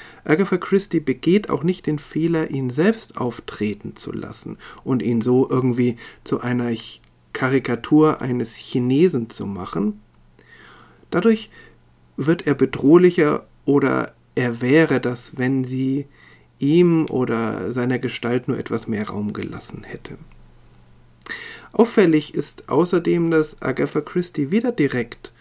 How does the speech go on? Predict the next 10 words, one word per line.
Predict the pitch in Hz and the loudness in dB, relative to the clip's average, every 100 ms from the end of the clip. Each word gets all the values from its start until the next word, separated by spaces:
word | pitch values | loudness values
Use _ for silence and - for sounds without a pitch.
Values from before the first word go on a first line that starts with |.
| _ - | _ -2
noch | 156 156 - | -2 -2 0
indirekt | 190 185 170 156 156 - - | 0 4 4 4 0 -6 -6
an | 139 | -4
die | 143 139 139 139 - - - | -2 -4 -4 -6 -18 -20 -4
damals | 123 143 135 135 | 0 2 2 0
schon | - 135 127 | -2 -4 -4
klassische | - 139 139 - - 107 | 0 2 2 -2 -6 -8
Verschwörungstheorie | - 107 - 120 110 110 - - 107 - 113 - | -10 -10 -2 0 0 -4 -10 -10 -10 -8 -10 -8
anknüpft. | 110 - - - - - - - - | -10 -10 -12 -14 -18 -20 -20 -20 -6
Nirgendwo | 143 202 277 269 - 156 170 | 2 4 6 2 2 2 2